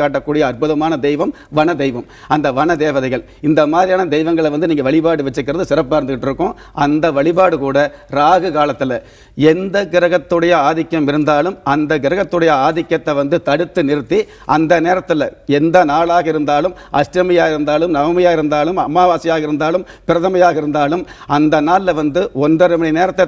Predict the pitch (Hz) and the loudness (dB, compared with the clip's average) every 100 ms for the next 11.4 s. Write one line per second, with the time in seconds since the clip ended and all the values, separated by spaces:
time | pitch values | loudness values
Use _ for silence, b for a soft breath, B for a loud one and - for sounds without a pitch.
0 | - 151 160 165 165 180 147 151 143 170 | 0 -2 0 -2 0 -2 0 -2 0 0
1 | - B B 147 160 151 185 185 180 156 | -2 B B 0 2 2 0 0 0 0
2 | 160 - 127 170 196 190 170 160 156 156 | 0 0 2 2 0 -4 -2 -2 -2 0
3 | 139 131 185 160 147 135 131 139 139 160 | -2 0 0 0 -2 -2 -2 -2 0 0
4 | 143 B B 147 147 147 151 190 151 156 | -2 B B -4 0 0 0 0 2 2
5 | 147 143 139 127 127 - 135 B B 143 | 0 -2 -2 -2 -6 -6 -8 B B -4
6 | 139 208 139 139 139 131 139 185 214 175 | -2 -4 -2 -2 -2 0 2 2 2 0
7 | 175 170 - 170 214 - 160 147 170 170 | 0 0 -4 -4 -4 -2 -2 0 0 2
8 | 165 147 143 147 160 156 156 180 190 175 | 0 0 -2 0 0 0 0 0 0 -2
9 | 165 147 156 143 160 151 175 B 165 147 | -2 0 0 0 0 -2 -6 B -2 0
10 | 143 175 180 151 143 143 147 202 B B | 0 2 2 2 -2 -2 -2 -4 B B
11 | B 135 147 165 | B 0 2 2